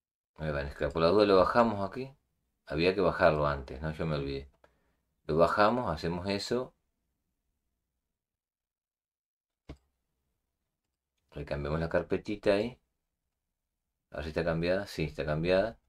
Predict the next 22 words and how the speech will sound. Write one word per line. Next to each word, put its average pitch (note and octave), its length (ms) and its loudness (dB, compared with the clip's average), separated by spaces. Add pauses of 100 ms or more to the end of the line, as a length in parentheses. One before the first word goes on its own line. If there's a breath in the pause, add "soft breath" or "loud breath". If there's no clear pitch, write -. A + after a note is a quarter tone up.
(800)
Entonces, E2 1200 -2
lo F#2+ 120 -6
levantamos E2 460 4
de C#2+ 80 -4
vuelta. C2+ 420 -8 (100)
Se G#2+ 100 4
hizo B2 200 2
automáticamente, F#2+ 720 2
creo F2 140 0
que G2 80 -2
no F2+ 100 0
pasaba D#2+ 360 2
nada, D#2 320 0
pero C#2 160 -6
por E2 120 -2
las D2+ 140 0
dudas, F2+ 340 -4 (760 soft breath)
ahí E2 200 2
la D#2 80 6
levantamos C#2+ 580 0
de C#2 60 -4
vuelta. B1 400 -14